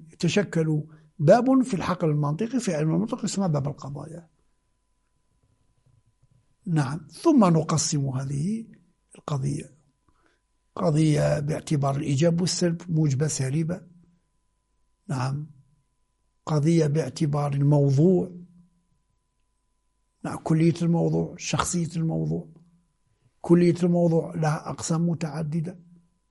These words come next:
نقسمها باعتبار الصور، كلية، جزئية. نعم. باعتبار تواجد الموضوع، قضية حقيقية، قضية ذهنية، قضية خارجية. هذه التقسيمات كلها ندرسها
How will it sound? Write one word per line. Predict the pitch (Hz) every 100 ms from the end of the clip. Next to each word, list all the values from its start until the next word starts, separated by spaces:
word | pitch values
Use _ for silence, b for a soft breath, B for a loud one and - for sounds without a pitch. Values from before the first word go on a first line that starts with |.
| _ _ _ _ _ _ _ _ _ _ _ _ _ _ _ _ _ _ _
نقسمها | 156 156 175 170 196 170
باعتبار | 156 127 170 156
الصور، | 147 - 185 180 175 175
كلية، | - 147 147 165 165 170 -
جزئية. | 151 147 135 - 170 165 - - - _ _ _ _ _ _ _
نعم. | 147 131 139 170 - _ _ _ _ _ _ _ _ _ _ _ _ _ _ 214
باعتبار | 165 147 - 165 180 190
تواجد | - 151 165 160 156
الموضوع، | 170 170 160 165 165
قضية | - 143 151 -
حقيقية، | 156 156 160 - 165
قضية | 156 160 147 156
ذهنية، | 147 151 170 160
قضية | - 143 165
خارجية. | 160 165 160 147 165 - _ _ _ _ _
هذه | - 202 233
التقسيمات | 233 - 214 - 220 214 208
كلها | - 254 233
ندرسها | 214 160 165 214 - 156 151 147